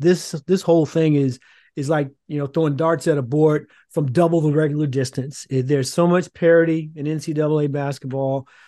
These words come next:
um, that it wouldn't, it wouldn't be a shock to see one of those three seeds rise up to a one, or one of those one seeds go down to a four or five. It's, it's, it's the nature of the game. So, um, we'll see how that goes. And like I said, we'll, we'll come back next weekend with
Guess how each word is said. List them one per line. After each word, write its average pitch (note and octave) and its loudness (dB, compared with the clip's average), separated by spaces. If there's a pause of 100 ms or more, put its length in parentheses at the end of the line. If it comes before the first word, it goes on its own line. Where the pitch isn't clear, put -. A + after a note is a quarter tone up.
(160)
um, B2+ -2
that C3+ -2
it D3+ -4
wouldn't, D#3 0
it C#3+ -4
wouldn't D#3 0
be D3+ 2
a C#3 4
shock D#3 -2
to D#3+ -8
see D3 -2
one C#3 0
of D#3 -2
those D3+ 0
three D3+ -2
seeds C3+ -4
rise C#3+ -2
up D3 -2
to D3 -4
a - -2
one, E3 -2 (360)
or B2+ -6
one D#3 2
of - 4
those E3+ 4
one E3 4
seeds F3 -2
go F3 4
down F3 4
to F#3 4
a E3+ -2
four E3+ 2
or E3+ 0
five. A2+ -10 (120)
It's, C3+ -14
it's, - -12 (260)
it's E3 -4
the D#3 -8
nature C#3+ -4
of C3+ -8
the B2+ -8
game. A#2+ -12
So, B2 -14 (420)
um, B2 -8 (120)
we'll D#3+ -2
see E3 0
how C#3+ 2
that C#3 -2
goes. C3+ 0
And B2+ -8
like C3 -6
I - -14
said, C3+ -6
we'll, C3+ -4 (340)
we'll D3 -8
come E3 0
back C#3+ 0
next D#3 0
weekend C#3 -2
with C#3 0